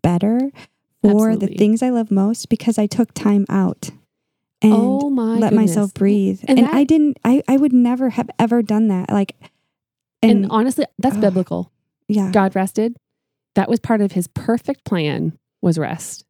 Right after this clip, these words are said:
Speaker 2: To take
Speaker 1: Yes.
Speaker 2: time out, like a Sabbath. So why, why are we, like, I love it when our pastor will say that, like, when people brag about how busy they are, and he's like, "I don't feel sorry for your sin."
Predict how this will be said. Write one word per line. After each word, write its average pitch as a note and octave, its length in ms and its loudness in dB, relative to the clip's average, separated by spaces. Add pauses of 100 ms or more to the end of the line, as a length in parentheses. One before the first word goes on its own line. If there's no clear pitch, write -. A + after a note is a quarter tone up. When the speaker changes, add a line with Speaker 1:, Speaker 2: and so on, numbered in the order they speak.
(140)
Speaker 2:
To G#3+ 160 2
take G#3 280 -4
Speaker 1:
Yes. - 100 -16
Speaker 2:
time F#3+ 340 -2
out, D3+ 280 -4 (120)
like E3 100 -8
a E3+ 60 -2
Sabbath. C#3+ 420 -6 (480)
So F#3+ 200 2
why, A3 680 -2
why G#3+ 360 -2
are A#3+ 180 -2
we, G#3+ 240 -2
like, - 120 -8
I - 60 -2
love G3+ 180 0
it F#3 100 -4
when F3+ 120 0
our F3 160 -2
pastor E3+ 400 -8
will E3 120 -2
say F3 180 -4
that, E3 220 -4
like, E3 200 -6
when F3 80 -2
people F3+ 240 -6
brag F3 260 -6
about F3+ 140 -6
how F#3 100 -8
busy F3 240 -4
they F#3 160 -2
are, G3 220 -4
and F#3 100 -8
he's F#3 240 -6
like, F3+ 200 -4 (600)
"I F3+ 580 -4
don't F3 300 -4
feel G3 180 -2
sorry B3+ 460 -4
for A3 180 -8
your A#3 180 -4
sin." A#3+ 340 2